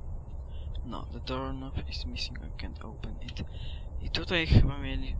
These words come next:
brakowało nam klamki. Dobra. Musimy poszukać klamki do tych drzwi.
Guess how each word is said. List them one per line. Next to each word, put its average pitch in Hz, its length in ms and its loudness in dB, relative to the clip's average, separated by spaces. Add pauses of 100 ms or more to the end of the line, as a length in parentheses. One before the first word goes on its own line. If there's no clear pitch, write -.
(140)
brakowało 135 420 4
nam 127 200 0 (160)
klamki. - 920 0 (2750)
Dobra. - 260 8 (1400)
Musimy - 240 0
poszukać - 360 4
klamki 147 320 -2
do 135 80 -2
tych - 200 -2
drzwi. - 360 0